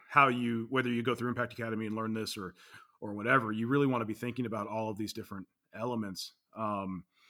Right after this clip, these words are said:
it's, it, this is the way. So to kind of circle back to what you said, you know, originally about how often, you know, a C F O will come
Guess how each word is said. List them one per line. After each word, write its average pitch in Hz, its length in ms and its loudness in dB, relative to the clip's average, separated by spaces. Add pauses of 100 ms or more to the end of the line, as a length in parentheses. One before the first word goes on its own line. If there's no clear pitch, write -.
(380)
it's, - 380 -4 (640)
it, 135 120 -4
this 202 220 6
is 185 120 2
the 160 100 6
way. 123 320 4
So 127 140 -2
to 120 80 -4
kind 139 180 0
of 110 80 -2
circle 156 320 0
back 127 240 2
to 123 100 -8
what 120 300 -6
you 139 480 2
said, 123 460 -4 (100)
you 117 100 -10
know, 98 240 -10
originally 117 720 -4 (300)
about 107 320 -2
how 113 400 2 (180)
often, 120 560 2 (220)
you 127 80 -4
know, 107 100 -4
a 101 60 -6
C - 240 2
F 127 160 0
O 120 160 0
will 113 160 -4
come 110 400 -6